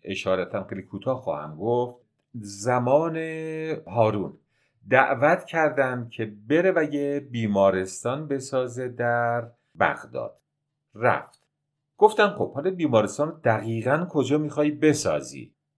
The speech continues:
گفت که باید تجربه کنم، ببینم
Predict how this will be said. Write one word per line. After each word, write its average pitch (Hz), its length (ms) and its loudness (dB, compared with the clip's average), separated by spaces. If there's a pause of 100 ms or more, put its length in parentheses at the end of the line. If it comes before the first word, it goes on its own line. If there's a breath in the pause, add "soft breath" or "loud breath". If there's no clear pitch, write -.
(300)
گفت 185 380 0
که 160 360 -6 (140)
باید 104 500 2
تجربه 98 540 -4
کنم، 76 500 -10
ببینم 139 640 -8